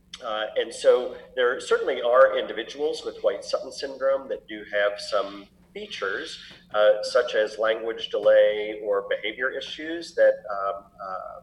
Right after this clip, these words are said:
Mister Couch mentioned earlier. Um, uh, but certainly not everyone has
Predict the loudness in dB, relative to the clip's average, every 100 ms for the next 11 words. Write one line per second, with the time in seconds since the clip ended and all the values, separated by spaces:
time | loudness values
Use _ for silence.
0 | -18 -18 -8 -2 -2 -2 -6 -6 -6 -2
1 | 0 2 0 -4 -4 -4 -6 -20 -20 _
2 | 0 4 4 2 -12 _ _ _ _ _
3 | _ -18 -16 -16 -18 -12 -2 0 0 -4
4 | -4 -2 -2 -4 -6 -2 -2 -2 -4 -2
5 | -2 -2 0 0 0 0 0